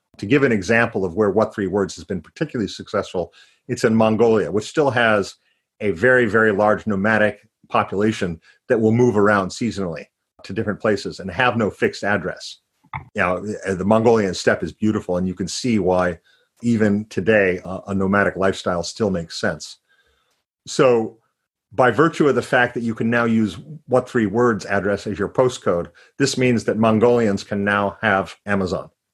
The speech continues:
So it's, it, you know, it's, it's game changing. Or in Cote d'Ivoire, where you have villages that are not accessible by streets, it makes a huge difference. So we're using that because, again, we don't want to try anything new, and this has a pattern of success.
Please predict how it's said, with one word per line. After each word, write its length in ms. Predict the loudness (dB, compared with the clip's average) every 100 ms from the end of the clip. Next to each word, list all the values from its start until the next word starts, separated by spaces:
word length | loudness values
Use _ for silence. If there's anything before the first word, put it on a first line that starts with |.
| _ -8
So 180 | 0 0
it's, 120 | 0
it, 160 | -4 -4
you 80 | -2
know, 120 | -2
it's, 180 | -6 -4
it's 200 | -6 0
game 300 | 2 2 -2
changing. 420 | -4 -6 -10 -16 _ _ -2
Or 180 | 0 0
in 60 |
Cote 220 | 2 2
d'Ivoire, 460 | 2 2 4 2 -2 -10 _ _ -2
where 140 | 0
you 140 | 2 2
have 180 | 2
villages 480 | 2 2 2 -2 -4
that 100 | -4
are 80 | 0
not 200 | 0 0
accessible 480 | -2 -4 -4 -6 -6
by 160 | -6
streets, 560 | -6 -4 -4 -6 -14 -18 _ _ _ _ _
it 120 | -6 0
makes 240 | 0 -2
a 40 |
huge 280 | -4 -4 -2
difference. 360 | -4 -4 -6 -4
So 120 | 2
we're 120 | 2
using 400 | 4 2 2 2
that 240 | 2 0 -4
because, 480 | -4 0 0 -2 -8
again, 420 | -2 0 0 -2 _ _ -2
we 140 | 2
don't 160 | 2 2
want 140 | 2
to 60 | 0
try 240 | 0 2
anything 480 | 2 -2 -4 -4 0
new, 340 | 2 4 2 -2 -20 _
and 140 | -4 -2
this 120 | 2
has 160 | 0 0
a 60 |
pattern 320 | 0 0 0
of 100 | -2
success. 520 | -8 -12 -10 -10 -14